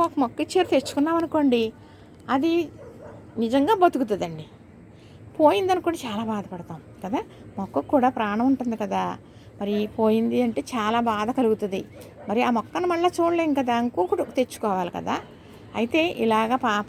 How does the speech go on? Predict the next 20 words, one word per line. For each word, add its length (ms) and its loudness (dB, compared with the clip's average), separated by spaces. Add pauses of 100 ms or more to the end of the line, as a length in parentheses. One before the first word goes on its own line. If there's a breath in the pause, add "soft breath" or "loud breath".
ఇన్ని 340 2
రకాలుగా 380 0
పెట్టుకున్నారు 560 -2 (100)
కదా, 200 -4 (480)
చూశారు 360 2
కదా, 240 0 (160)
చూడటానికి 480 -2
చాలా 340 2
బాగున్నాయి 460 0
అనుకుంటున్నారా? 560 0 (400 loud breath)
కానీ 220 2
పువ్వులు 400 0
పూసేవి 520 -4
ఉన్నాయి, 380 2 (140)
కాయలు 320 -4
కాసేవి 480 -2
ఉన్నాయి. 320 2 (420 loud breath)
మరి 200 -2
అలానే 400 2
మనకి 300 -2